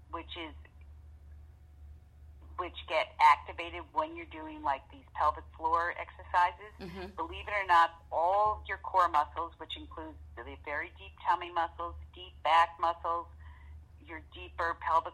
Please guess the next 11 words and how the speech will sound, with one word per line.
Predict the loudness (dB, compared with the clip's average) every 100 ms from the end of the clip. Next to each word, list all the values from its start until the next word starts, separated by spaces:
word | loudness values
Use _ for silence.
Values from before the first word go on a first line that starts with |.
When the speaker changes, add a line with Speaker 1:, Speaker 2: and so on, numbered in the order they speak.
| -6
Speaker 1:
floor | 2 2
muscles, | 4 2 2 0 -2 -2 -8
and | -8
even | -10 -14 -16 -4 6
fibers | 10 8 6 -4 -4
of | -6
the, | -8 -14 -4
uh, | 0 0
diaphragm. | 6 6 6 2 -2 -2 -4 -6
It | -4
actually | -4 -4 -14